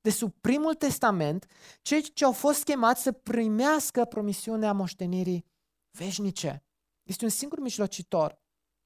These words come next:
Hristos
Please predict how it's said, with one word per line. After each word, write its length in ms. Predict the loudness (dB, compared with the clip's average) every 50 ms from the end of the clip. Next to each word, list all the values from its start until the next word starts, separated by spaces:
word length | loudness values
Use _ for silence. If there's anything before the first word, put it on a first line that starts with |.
| _ _ _ _ _ _ _ _ _ _ _ _ _ _ _ _ _ _ _ _ _ _ _ _ _ _ _ _ _ _ _ _ _ _ _ _ _ _ _ _ _ _ _ _ _ _ _ _ _ _ _ _ _ _ _ _ _ _ _ _ _ _ _ _ _ _ _ _ _ _ _ _ _ _ _ _ _ _ _ _ _ _ _ _
Hristos 760 | -6 -2 0 0 0 0 0 0 0 0 0 0 -2 -6 -8